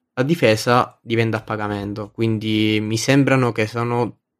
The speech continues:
che era un punto o due punti di resistenza per ogni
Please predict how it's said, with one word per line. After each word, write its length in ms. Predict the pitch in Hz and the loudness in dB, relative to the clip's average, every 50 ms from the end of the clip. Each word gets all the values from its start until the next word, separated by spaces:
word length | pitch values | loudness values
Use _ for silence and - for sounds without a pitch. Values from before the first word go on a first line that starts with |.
| _ | _
che 80 | - 110 | -6 -4
era 240 | 110 110 110 104 - - | -2 2 2 0 0 -2
un 180 | - 123 127 120 | -2 -2 -2 -2
punto 360 | - 123 127 139 139 127 131 | 0 2 4 4 4 6 4
o 40 | 123 | 4
due 160 | 117 113 107 | 4 2 2
punti 200 | - 123 123 120 | 2 0 0 2
di 80 | 120 120 | 2 2
resistenza 640 | 120 110 113 110 - - - 113 120 123 117 120 113 | 0 0 -4 -4 -6 -2 0 0 0 2 0 0 -2
per 160 | - - 110 110 | -2 -2 -4 -4
ogni 420 | 110 110 110 110 110 104 - | -2 -2 0 0 0 0 -2